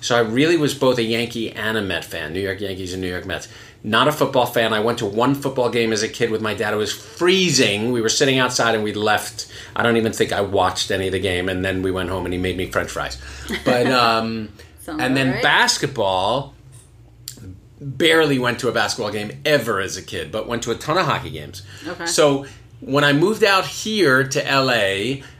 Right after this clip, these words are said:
Speaker 1: I remember w-, one of my older part-, one of my partners from years ago, who's no longer a partner, who's a guy who taught me how to ski, interestingly, um,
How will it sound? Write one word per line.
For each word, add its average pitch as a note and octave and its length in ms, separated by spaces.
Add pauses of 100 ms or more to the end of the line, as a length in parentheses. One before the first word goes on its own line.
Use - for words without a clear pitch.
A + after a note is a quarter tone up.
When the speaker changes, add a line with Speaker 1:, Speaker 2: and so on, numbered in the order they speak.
(160)
Speaker 1:
I A2+ 80
remember C3 640
w-, C3+ 200
one C#3 260
of D#3+ 60
my C#3+ 240
older C3+ 460
part-, C#3+ 400
one C3 260
of C#3 60
my C3 100
partners C3 380
from A#2 180
years C3+ 220
ago, A2+ 180
who's G2+ 160
no C3+ 180
longer G#2 300
a F#2+ 40
partner, G2+ 360 (180)
who's C3+ 160
a D3 40
guy D#3 160
who D3 60
taught D3+ 140
me C3+ 80
how A#2+ 60
to A2 60
ski, A2 440
interestingly, G2+ 580 (280)
um, A2+ 680